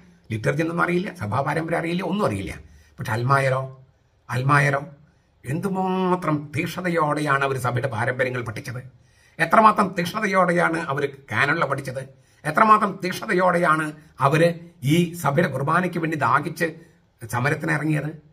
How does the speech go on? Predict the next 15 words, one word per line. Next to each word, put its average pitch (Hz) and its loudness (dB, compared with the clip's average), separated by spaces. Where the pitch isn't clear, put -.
അതൊരു 113 -2
വലിയ 214 -2
കാര്യമല്ലേ? 196 -2
ഈ 147 4
ദൈവജനമാണ് 220 4
സഭ 175 2
എന്ന് 190 2
രണ്ടാം 185 2
മത്തങ്ങ 196 0
സൂനോബസ് 170 2
പറഞ്ഞത് 127 0
ഏറ്റവും - 0
ശക്തമായ 202 2
രീതിയിൽ 170 2
അനുഭവിച്ചുകൊണ്ടിരിക്കുന്നത് 160 2